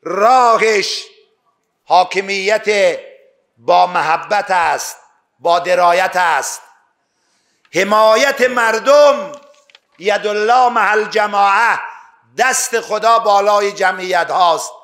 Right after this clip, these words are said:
تنها عامل بقای حاکمیت هاست. حاکمیت با زور، با فشار امکان ادامه نخواهد داشت. نکته دیگری را که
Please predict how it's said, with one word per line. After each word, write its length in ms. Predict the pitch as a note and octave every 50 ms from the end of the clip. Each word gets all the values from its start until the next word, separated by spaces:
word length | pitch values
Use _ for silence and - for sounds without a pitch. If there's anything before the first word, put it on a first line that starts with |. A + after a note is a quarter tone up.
| _ _ _ _ _ _ _ _
تنها 480 | - D#3 F3+ F#3 F#3 F#3 D3+ F3 F#3 F#3+
عامل 800 | G3 G#3+ G3+ G#3 G#3 A3+ A#3+ C#4+ D4 D4 C#4 C4+ B3+ - - F3 - - - - _ _ _ _ C3+ C3+
بقای 560 | G#3+ G#3+ G3 - - C4+ D4 D4 C#4+ C4+ B3+
حاکمیت 760 | A#3 F3 G#3 G3+ G3+ - G#3 G#3+ G#3 G3+ F#3+ F#3+ F3 F3 F3
هاست. 420 | D3 F3+ F#3+ F3+ E3+ D#3 - - - - - - _ _ _ _ _ _ _ _ _ _ _
حاکمیت 880 | - D#3+ F#3 G3 F#3 - G3+ G3+ G#3 G#3+ G#3 G#3 A3 A#3+ A#3+ A#3+ A#3 A#3 - - - - _ - - - - - B2+ C3
با 220 | G3 G#3+ G#3+ G#3+
زور، 880 | G3+ F3 E3 G3 C4+ D4+ D4+ D4+ D4 C#4+ C4+ B3+ A#3 G3+ F3+ D#3 - - - - _ _ _ _ _ _
با 240 | B2+ D#3+ G3+ G3+ G3+
فشار 1040 | G3+ - G#3 G3+ - - A3 A#3 B3 B3+ B3 B3 A#3+ A3+ G#3+ G#3 G3 F3+ D#3 - - - - _ _ _ _ -
امکان 720 | G3+ G3+ G3+ G3 - - F#3+ A#3 A#3 A#3 A3+ G#3+ G#3+ G#3+ A3
ادامه 500 | G3 G3 G#3 G3 G3 G3 F#3+ G3 A3 A3
نخواهد 560 | A#3 B3 A#3+ - - G3 F#3+ D#3+ E3 E3 E3
داشت. 440 | D#3+ F3+ E3+ E3 D#3 C#3+ B2+ - - - _ _ _ _ _ _ _ _ _ - - - _ _ _ _ _ _ _ _ _ _ _ _ _ _ _ _ -
نکته 460 | F3+ G3+ G3 - A#3+ A#3+ B3 A#3+ A#3
دیگری 460 | A#3 A#3 A#3 A3+ A#3 C4 B3+ B3+ A#3+
را 140 | A#3+ A#3 G#3+
که 500 | - - A3 G#3 G3 F3 C#3+ - -